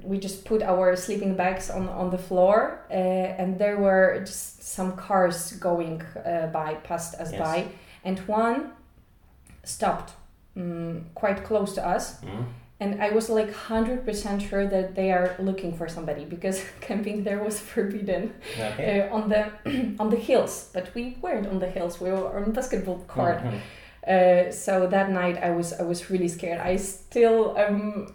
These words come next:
Speaker 1: like, shaking when I'm just thinking, "Oh my God, they are going to find us. Oh my God, they are going to
Speaker 2: <laughs>
Speaker 1: find us." <laughs> Yeah, but it turned out very well.
Speaker 2: Yeah.
Speaker 1: And yeah, so I really like this, um, a little wild sleeping.
Speaker 2: So, uh, um,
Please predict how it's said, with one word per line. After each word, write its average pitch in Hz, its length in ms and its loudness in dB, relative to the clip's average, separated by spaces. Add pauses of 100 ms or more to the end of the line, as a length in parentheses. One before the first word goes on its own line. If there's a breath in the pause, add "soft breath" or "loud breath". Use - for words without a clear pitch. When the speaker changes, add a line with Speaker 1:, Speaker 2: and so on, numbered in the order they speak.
Speaker 1:
like, - 300 4
shaking 202 560 0
when 190 140 -2
I'm 190 220 0
just 190 220 -6
thinking, 196 320 -2 (240 loud breath)
"Oh 196 60 -4
my 190 140 0
God, 180 180 -6
they 180 120 -4
are 175 200 0
going 180 240 -4
to - 80 -12
find 180 280 -6
us. 190 160 -8
Oh 214 40 -6
my 214 100 -2
God, 196 160 -2
they 185 120 -2
are 208 120 -2
going 220 240 4
to - 100 -10
Speaker 2:
<laughs> 262 100 -2
Speaker 1:
find 220 200 6
us." - 160 0 (160)
<laughs> - 600 2
Yeah, 185 280 6 (160)
but 370 120 0
it 370 180 0
turned 311 200 2
out 226 300 2
very 214 260 4
well. 180 360 6 (320)
Speaker 2:
Yeah. 120 160 -2 (180)
Speaker 1:
And 185 840 4
yeah, 208 160 6
so 214 300 4
I 208 160 4
really 220 360 4
like 196 300 0
this, - 520 -4
um, 175 540 0
a 180 60 2
little 175 380 2
wild 180 600 4
sleeping. 311 460 -6 (340 soft breath)
Speaker 2:
So, 123 200 0
uh, 120 180 -4 (520)
um, 104 420 -4